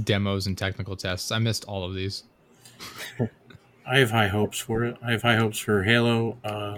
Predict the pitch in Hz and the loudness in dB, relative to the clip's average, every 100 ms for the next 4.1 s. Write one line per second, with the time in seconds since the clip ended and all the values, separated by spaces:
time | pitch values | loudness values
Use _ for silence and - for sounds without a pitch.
0 | - 113 101 - 139 123 127 120 113 104 | -12 -12 -8 2 2 4 0 2 2 4
1 | 117 113 107 107 104 - - - - - | 2 4 4 4 2 -4 -10 -14 -2 4
2 | 127 117 107 110 107 104 101 98 95 98 | 6 6 4 4 4 2 2 2 2 0
3 | 95 101 101 95 98 90 101 107 98 107 | 0 0 0 0 0 0 2 2 2 -2